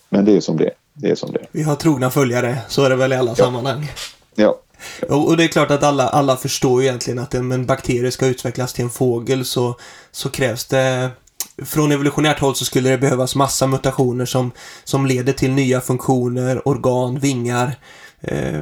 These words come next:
Speaker 1: Ja.
Speaker 2: ja, allt möjligt. Det är ju inget, det är inget konstigt egentligen.
Speaker 1: Nej,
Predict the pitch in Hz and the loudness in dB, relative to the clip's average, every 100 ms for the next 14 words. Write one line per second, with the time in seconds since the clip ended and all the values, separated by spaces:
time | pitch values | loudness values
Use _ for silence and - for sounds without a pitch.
0 | 127 - - - - 143 143 131 123 127 | -4 -4 -2 -2 2 0 2 2 0 -2
1 | - - 131 135 117 - - - 127 120 | -4 0 0 0 -4 -6 -8 -4 -2 -2
2 | - 131 117 - 143 147 117 - - 120 | -4 -4 -4 -4 -4 -4 -6 -8 -10 -12
3 | - 226 233 - | -6 0 0 0